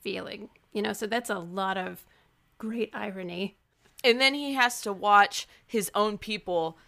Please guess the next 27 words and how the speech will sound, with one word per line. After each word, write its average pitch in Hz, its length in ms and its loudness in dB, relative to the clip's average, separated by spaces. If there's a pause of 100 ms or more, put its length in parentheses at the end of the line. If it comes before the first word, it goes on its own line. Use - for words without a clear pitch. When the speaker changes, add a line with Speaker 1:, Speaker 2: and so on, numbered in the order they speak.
(260)
Speaker 2:
forsake 233 680 0
Ahsoka, 156 680 -4 (760)
and 202 180 6
then 202 140 2
Ahsoka 190 440 -2
turn 185 240 -6
her 170 100 -6
back 185 320 4
on 170 140 0
it. 165 120 -6
Something 254 440 0
that 190 180 4
he, 226 580 -4 (960)
he 269 180 -2
wants 208 460 2
to 320 100 -2
do, 311 360 -2 (420)
but 233 140 2
he 247 140 -6
feels 220 300 0
like 190 140 -2
he 190 160 -14
can't 226 400 -4
do. 269 300 -6
He's, - 320 -4
he's 226 200 -4
caught. 185 460 8